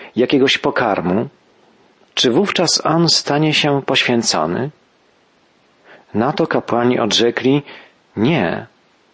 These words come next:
Ageusz więc pytał dalej: "Gdyby ktoś zanieczyszczony przez zmarłego dotknął się którejś z tych rzeczy,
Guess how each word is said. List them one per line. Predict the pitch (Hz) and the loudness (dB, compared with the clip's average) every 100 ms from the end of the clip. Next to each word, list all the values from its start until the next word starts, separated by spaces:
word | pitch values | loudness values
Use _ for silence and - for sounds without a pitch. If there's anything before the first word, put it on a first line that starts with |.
| _ _ _ _ _ _ _ _ _ _ _ _ _ _ _ _ _ _ _ _ _ | _ _ _ _ _ _ _ _ _ _ _ _ _ _ _ _ _ _ _ _ _
Ageusz | - 92 92 135 175 156 - | -6 -6 -2 0 2 0 0
więc | 139 127 - | 0 0 -2
pytał | - 123 123 104 | -2 0 0 0
dalej: | 104 90 78 - - _ _ _ _ _ - - - | 0 0 -2 -4 -10 _ _ _ _ _ -20 -20 -8
"Gdyby | - 160 165 | -2 0 0
ktoś | - 185 185 - - - _ _ _ _ | 0 0 0 0 -2 -6 _ _ _ _
zanieczyszczony | 113 139 156 147 151 - 131 98 90 98 113 | 0 2 2 2 0 0 0 2 2 0 0
przez | - 120 | 0 0
zmarłego | 110 117 135 127 117 90 95 107 127 _ _ - - - - | 2 2 2 2 2 2 0 -2 -4 _ _ -20 -20 -12 -6
dotknął | 110 190 - 180 175 | -2 -2 0 2 2
się | - 170 165 | 2 2 0
którejś | - 180 170 156 - - | 0 2 4 4 2 0
z | - | 2
tych | 165 120 | 2 2
rzeczy, | 117 110 - 101 | 2 0 0 -2